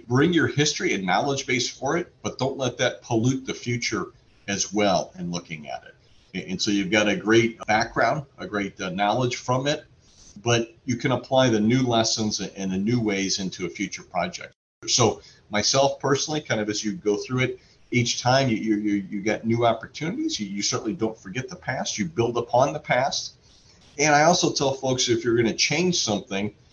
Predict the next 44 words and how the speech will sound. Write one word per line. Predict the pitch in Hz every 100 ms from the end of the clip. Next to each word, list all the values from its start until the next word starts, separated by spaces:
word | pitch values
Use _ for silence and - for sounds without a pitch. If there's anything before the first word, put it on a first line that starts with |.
| _ _ _
it | 131 131
behooves | 127 175 180 170
you | 139
to | -
know | 117
why | 107 95 95 104
you're | 104 92
gonna | 87 78
change. | - 80 80 -
Change | - 131 139 -
for | 107
the |
sake | 104 127 113 -
of | 90
change | - 107 101 87
is | 82
not | 98 104 -
necessarily | 98 - - 107 92 85
a |
good | 82 110 117 151
thing, | 147 220 - _ _ - -
but, | 208 208 208
but | - 104
learn | 104 107 131 151
from | 139
the | 127
past, | 135 127 -
learn | - 135
from | 135 131
the |
histories. | 131 127 - 131 127 - - - - -
And | 110
if | 107
there's | 110 107
a |
better | 95 113 120
way | 104 107 104
to, | 104 95
to | 92 98
go | 90 101
try | 101 101
to | 92 90
address | 87 156 -
something, | 95 98